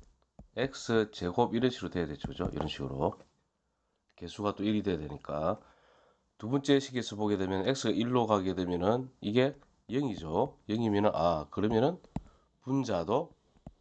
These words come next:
이렇게 에프 일은 영이 돼줘야 되죠. 그 뜻은 뭐냐면은 fx 같은 경우에는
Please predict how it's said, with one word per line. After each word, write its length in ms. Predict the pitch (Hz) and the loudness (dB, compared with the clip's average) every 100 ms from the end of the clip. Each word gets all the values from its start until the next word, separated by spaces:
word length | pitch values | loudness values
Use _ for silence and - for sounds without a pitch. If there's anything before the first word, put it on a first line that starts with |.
| _ | _
이렇게 400 | 82 82 - - | -10 -10 -8 -4
에프 240 | 110 - 90 | -4 0 2
일은 240 | 92 104 | 4 2
영이 360 | - 104 98 - | 2 0 0 0
돼줘야 320 | 104 98 101 | 0 2 0
되죠. 240 | 76 73 - - - - | 0 -10 -16 -20 -20 -8
그 100 | - | -4
뜻은 260 | 143 147 110 | -2 0 0
뭐냐면은 840 | 95 98 104 107 101 90 95 67 - - - - _ _ _ _ _ _ _ _ _ _ _ | 0 2 4 4 4 0 -2 -4 -12 -18 -18 -18 _ _ _ _ _ _ _ _ _ _ _
fx 340 | 107 110 160 139 | -8 -2 0 2
같은 360 | 120 - 113 | 0 0 -2
경우에는 1160 | 101 92 92 92 95 98 95 82 80 95 123 160 | 0 0 0 0 0 2 2 0 2 4 4 2